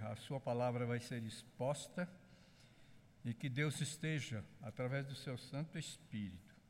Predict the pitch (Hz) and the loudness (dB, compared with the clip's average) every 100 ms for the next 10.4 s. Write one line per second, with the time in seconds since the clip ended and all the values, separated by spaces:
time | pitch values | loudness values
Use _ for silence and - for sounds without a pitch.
0 | - - - - - - - 107 113 113 | -20 -20 -20 -20 -20 -20 -12 -4 0 2
1 | 98 135 170 165 165 165 160 - - - | 8 12 12 12 10 10 8 4 -4 -8
2 | - - - - - - - - - 127 | -14 -18 -20 -20 -20 -20 -20 -12 0 2
3 | 127 131 151 143 139 147 135 131 - - | 2 4 4 4 2 4 4 2 -4 -14
4 | - - - 170 - 190 - - 165 165 | -18 -10 -6 -6 -6 -10 -10 -2 2 2
5 | 165 170 175 202 - - 208 190 160 202 | 2 2 4 2 0 4 10 12 12 10
6 | 196 208 170 - 151 147 151 151 143 139 | 8 8 8 10 8 10 10 8 10 10
7 | 131 156 151 147 139 135 147 135 - - | 8 8 8 8 6 8 8 8 6 6
8 | 123 120 123 120 - 95 - - - - | 8 8 4 0 0 -2 -4 -16 -16 -10
9 | - - - - - 139 151 156 156 139 | -10 -10 -18 -8 2 6 8 8 10 10
10 | 135 131 101 | 10 8 8